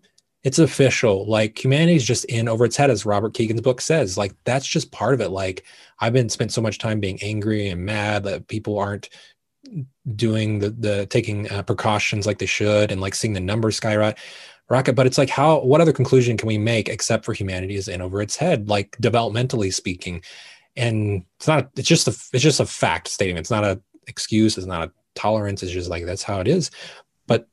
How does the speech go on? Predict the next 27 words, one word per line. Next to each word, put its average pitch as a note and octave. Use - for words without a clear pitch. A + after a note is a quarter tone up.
connected A2+
to A#2+
the A2
trust -
issue, A2+
it's A#2+
like, A2+
yeah, C#3+
you A2
know, B2
I D#3
get E3+
it. D3+
People, A#2+
like, C3+
when D#3
I E3+
think, D#3+
like, A#2
of A2
some A#2+
of G#2
the, A2
uh, G#2+
like, G2
my B2
ability A#2